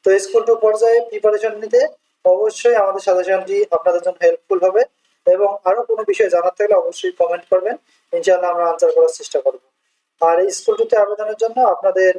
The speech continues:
এইচএসসি অথবা আলিম পাস থাকলেই হবে। তো সকলের জন্য শুভকামনা রইল এবং আমাদের তথ্যগুলো ভালো লাগলে চ্যানেলটি সাবস্ক্রাইব করবেন। সামনে উনিশতম শিক্ষক নিবন্ধন এবং নিবন্ধন সংক্রান্ত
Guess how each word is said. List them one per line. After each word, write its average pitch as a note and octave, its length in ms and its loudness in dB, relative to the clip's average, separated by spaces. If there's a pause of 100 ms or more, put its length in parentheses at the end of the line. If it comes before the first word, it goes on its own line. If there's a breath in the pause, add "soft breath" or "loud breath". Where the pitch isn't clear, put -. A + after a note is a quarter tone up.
(380)
এইচএসসি G#3+ 460 -2 (460)
অথবা F#3+ 260 -2 (360)
আলিম G3+ 280 -2
পাস F#3 120 0 (120)
থাকলেই F#3+ 300 -2 (320)
হবে। C3+ 160 -2 (500)
তো F3 160 2
সকলের G3+ 300 0
জন্য G#3 120 -6 (100)
শুভকামনা G3 520 0
রইল G3+ 200 -2 (580)
এবং G3 180 2
আমাদের F#3 200 -2 (100)
তথ্যগুলো F#3 360 -2 (100)
ভালো F3 200 2
লাগলে F#3 180 0 (480)
চ্যানেলটি F3 320 0 (100)
সাবস্ক্রাইব D#3+ 440 -2
করবেন। C3+ 220 0 (340)
সামনে F#3 220 -2 (100)
উনিশতম G#3+ 300 -4 (140)
শিক্ষক G3 340 0
নিবন্ধন F#3+ 360 0 (140)
এবং E3+ 140 2 (120)
নিবন্ধন F3+ 400 2
সংক্রান্ত F#3 340 0